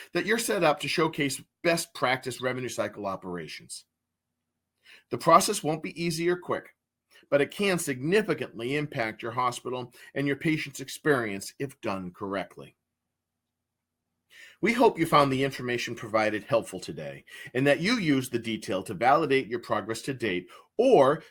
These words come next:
to organize a process to meet the deadlines and be compliant.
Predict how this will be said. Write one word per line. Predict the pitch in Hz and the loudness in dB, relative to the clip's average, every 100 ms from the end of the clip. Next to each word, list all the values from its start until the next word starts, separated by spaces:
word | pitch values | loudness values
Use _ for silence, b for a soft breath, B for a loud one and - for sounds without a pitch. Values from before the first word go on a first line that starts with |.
| - | -6
to | 175 | 2
organize | 185 180 165 143 | 4 6 4 4
a | 139 | 2
process | - 123 120 120 | 2 2 2 -6
to | - 123 | -6 -4
meet | 147 165 | -2 -2
the | |
deadlines | 139 117 107 107 107 107 | 0 0 2 -2 -6 -6
and | 147 151 | -6 -4
be | 131 | -4
compliant. | 113 139 131 113 92 78 65 - | -6 -10 -8 -4 -4 -4 -12 -20